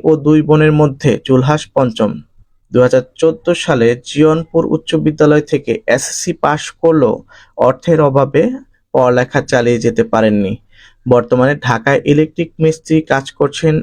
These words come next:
আঠাশ বছরের এই তরুণ। জুলহাসের বাবা জলিল মোল্লা বলেন, জুলহাস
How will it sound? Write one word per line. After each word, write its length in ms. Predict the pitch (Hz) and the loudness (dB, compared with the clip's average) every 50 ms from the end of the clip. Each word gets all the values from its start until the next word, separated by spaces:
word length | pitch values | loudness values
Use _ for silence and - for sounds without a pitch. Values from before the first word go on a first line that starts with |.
| - - | -4 -4
আঠাশ 340 | - 123 - 139 139 127 131 | -4 -2 -2 -2 -2 -2 0
বছরের 500 | - 131 - - - 139 127 135 - - | -2 -2 -2 -2 -2 -2 -2 -2 -2 0
এই 140 | 123 135 135 | 0 -2 0
তরুণ। 400 | - 127 117 107 104 101 110 113 - _ _ _ _ _ _ _ _ _ _ _ _ _ _ _ _ _ _ _ _ _ - - | 0 0 0 0 0 -2 -4 -8 -12 _ _ _ _ _ _ _ _ _ _ _ _ _ _ _ _ _ _ _ _ _ -2 0
জুলহাসের 480 | 175 180 180 185 196 190 - 214 190 | 2 2 2 2 0 0 0 0 0
বাবা 480 | 165 165 156 147 127 131 117 120 160 190 - - | 2 2 0 2 2 0 0 0 -2 -4 -6 -2
জলিল 300 | - 151 151 165 175 175 | 0 2 2 2 2 0
মোল্লা 320 | 180 175 175 170 170 165 151 | 2 2 2 2 2 2 2
বলেন, 420 | - 135 127 117 117 120 135 151 | 2 2 2 4 2 2 0 -4
জুলহাস 600 | - _ _ - 143 147 151 156 165 165 165 165 | -8 _ _ 0 2 2 4 2 2 0 0 -2